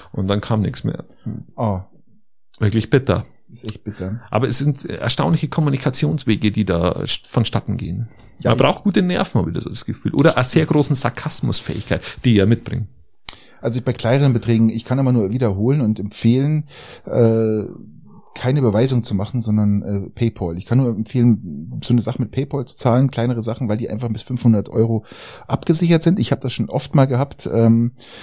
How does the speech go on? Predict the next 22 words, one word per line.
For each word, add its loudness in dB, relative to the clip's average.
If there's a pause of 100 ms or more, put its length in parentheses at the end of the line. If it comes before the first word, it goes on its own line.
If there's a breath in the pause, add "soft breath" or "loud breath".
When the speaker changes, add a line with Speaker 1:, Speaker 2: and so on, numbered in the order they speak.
(180 loud breath)
Speaker 2:
äh, 0
Sache 2
verschickt, -4
ja, -2
mit, 0
Speaker 1:
Ja. -2
Speaker 2:
mit -4
Zettelchen 0
und -2
keine 0
Kohle -2
bekommen. -2 (460 loud breath)
Und, 2
äh, 2
PayPal 2
hat -6
mir 0
das -2
dann 0
wirklich, -4
äh, -6
zurück, -4